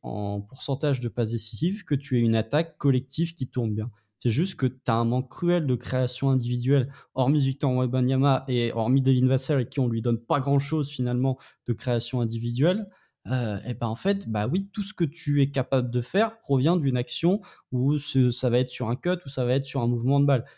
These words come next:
Mais les Spurs perdent beaucoup de ballons en plus de ça. Euh, donc, euh, je trouve que oui, c'est, euh, une équipe qui fait beaucoup de passes décisives, mais aussi parce qu'il y a un cruel manque de finition et de création individuelle dans ce domaine-là.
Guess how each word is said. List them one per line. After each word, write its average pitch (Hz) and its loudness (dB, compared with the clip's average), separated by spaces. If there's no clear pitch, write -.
Mais 117 0
les 123 2
Spurs 135 -2
perdent 101 -2
beaucoup 139 -2
de 113 -6
ballons 117 0
en 117 -6
plus 110 -14
de 110 -8
ça. - -10
Euh, 101 0
donc, 139 0
euh, 123 -2
je - -6
trouve 190 -8
que - -6
oui, 175 -2
c'est, 123 -2
euh, 113 -2
une 127 4
équipe 139 2
qui - -4
fait - -4
beaucoup 139 -4
de - -8
passes 135 0
décisives, 143 -2
mais 147 0
aussi 139 -2
parce - -4
qu'il 180 2
y 139 0
a 120 2
un 117 0
cruel 147 0
manque 160 0
de 120 0
finition 147 2
et 147 0
de 117 -2
création 135 -2
individuelle 127 0
dans 147 0
ce 120 -2
domaine-là. 110 -6